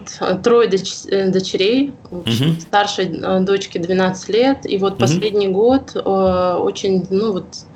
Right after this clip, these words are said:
Speaker 1: сложно протекает этап взросления. Я так немножко расскажу, что и потом, э, в конце
Speaker 2: Давайте, давайте.
Speaker 1: да, сформулирую вопрос. Она первые четыре года, э, училась в маленькой такой камерной частной школе, где там в классе по двое-трое детей, где такой очень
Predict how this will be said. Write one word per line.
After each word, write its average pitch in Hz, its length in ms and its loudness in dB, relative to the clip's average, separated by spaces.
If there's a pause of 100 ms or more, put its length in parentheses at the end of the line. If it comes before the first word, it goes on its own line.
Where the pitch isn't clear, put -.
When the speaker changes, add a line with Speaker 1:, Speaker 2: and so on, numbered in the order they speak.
(640)
Speaker 1:
сложно 208 440 2
протекает 185 680 -2
этап 196 340 0
взросления. 202 840 0 (140)
Я 214 120 2
так 233 160 0
немножко 233 320 0
расскажу, 220 480 0
что 196 180 -2
и - 20 -4
потом, 196 420 0
э, 190 200 2
в 185 60 -8
конце 190 360 -2
Speaker 2:
Давайте, 180 300 2
давайте. 143 260 0
Speaker 1:
да, 185 200 0
сформулирую 190 560 2
вопрос. 190 420 -2 (800)
Она 202 500 2
первые 240 280 4
четыре 240 260 0
года, 277 280 4 (180)
э, 190 420 2
училась - 580 0 (280)
в 185 120 -4
маленькой 240 520 4
такой 202 240 0
камерной 208 500 0
частной 196 380 -2
школе, 294 580 4
где 190 180 -2
там 175 280 -4
в - 80 -12
классе 202 420 0
по 165 220 -2
двое-трое 185 520 0
детей, 240 540 0
где 180 160 -6
такой 170 280 -6
очень 165 640 -2